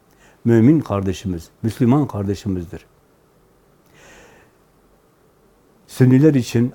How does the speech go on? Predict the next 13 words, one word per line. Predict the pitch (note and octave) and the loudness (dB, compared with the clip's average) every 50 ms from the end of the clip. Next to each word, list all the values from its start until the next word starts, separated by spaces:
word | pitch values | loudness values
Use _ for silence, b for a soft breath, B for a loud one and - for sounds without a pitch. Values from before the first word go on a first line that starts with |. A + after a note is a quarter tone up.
| _ - | _ -4
Aleviler, | G#2+ A2 A2+ A#2+ A#2+ B2 A#2+ C3+ C#3+ C3+ A#2 - - _ _ _ _ _ _ _ _ _ _ _ _ _ _ _ _ _ _ _ _ _ _ - | -2 0 2 4 4 4 4 2 2 2 0 -6 -16 _ _ _ _ _ _ _ _ _ _ _ _ _ _ _ _ _ _ _ _ _ _ -14
Şiiler | - - A#2+ A#2+ A#2 A#2+ B2+ C#3+ B2+ A2 - - _ _ _ _ - | -6 0 2 2 4 4 4 2 0 -2 -4 -10 _ _ _ _ 6
böyle | A#2+ B2 A#2+ A#2+ | 6 8 8 6
olmalıdır. | A#2+ A#2 A2+ G#2+ A2+ A2+ G#2+ A2+ A#2 B2 E3 E3+ - _ _ _ _ - A2+ | 4 2 2 2 2 2 2 2 0 0 -2 -6 -12 _ _ _ _ 0 2
La | B2 B2 | 2 4
ilahe | B2+ B2 C3 B2 B2 B2+ | 4 2 2 2 0 0
illallah | A#2+ A#2+ A#2 B2 A#2+ A2+ | 0 0 -2 -2 -2 -4
Muhammedun | G#2+ - C3+ B2 A#2+ A#2+ A#2+ B2 A#2+ | -4 -2 -2 0 0 0 -2 -2 -2
Resulullah | A#2 - - B2 A#2+ B2 B2 | -2 -4 -4 -4 -4 -2 0
diyor | C3 D#3 F3 F3+ | 2 2 2 2
mu? | G3 G3+ F3+ C#3+ B2 | 0 -4 -6 -4 -2
Diyor. | B2+ C3 A#2+ F2+ - - _ _ _ _ _ _ _ _ _ _ _ _ _ _ _ _ _ _ _ _ _ _ _ _ _ _ _ _ _ b b b b b b b b b b b b b b _ _ _ _ _ _ - - - - _ _ _ _ _ _ - | 0 0 0 0 -2 -8 _ _ _ _ _ _ _ _ _ _ _ _ _ _ _ _ _ _ _ _ _ _ _ _ _ _ _ _ _ b b b b b b b b b b b b b b _ _ _ _ _ _ -20 -20 -20 -20 _ _ _ _ _ _ -4
Allah'ın | - G#2+ B2 C3+ C3+ A#2 C3 E3 D3+ A2 | 0 2 4 4 4 4 4 4 2 2